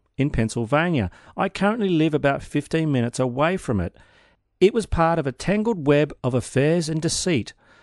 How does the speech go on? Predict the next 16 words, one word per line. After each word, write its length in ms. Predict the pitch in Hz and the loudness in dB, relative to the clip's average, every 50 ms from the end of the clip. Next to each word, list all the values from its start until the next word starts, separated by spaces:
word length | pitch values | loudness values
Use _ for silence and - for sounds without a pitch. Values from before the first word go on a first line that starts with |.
| _ _ _ _ - | _ _ _ _ -2
My 160 | - 123 131 120 | 0 0 0 0
boyfriend 480 | 107 123 139 185 202 - 202 170 170 - | 2 2 2 2 2 2 0 -2 0 0
actually 320 | 160 156 - - 147 139 | -2 -2 0 0 0 2
knew 180 | 127 131 139 143 | 2 2 2 2
the 100 | 143 127 | 0 0
guy 240 | - 110 104 110 117 | 2 4 4 4 4
and 180 | - 123 117 120 | 2 0 -4 -4
said 200 | - - 180 175 | -4 -6 -4 -4
he 80 | 185 175 | -4 -2
was 160 | 170 151 135 | -2 -2 -2
a 40 | 139 | -2
very 260 | 135 147 170 196 202 | -2 -2 -2 0 0
loving 440 | 180 156 147 151 165 170 170 170 170 170 | 0 0 0 0 0 0 0 -2 -2 -2
and 120 | 165 160 | -4 -4
caring 400 | - - 160 160 170 180 185 180 | -2 -2 0 0 0 0 0 0
man 340 | 147 110 104 117 117 120 | 0 0 0 0 -2 -2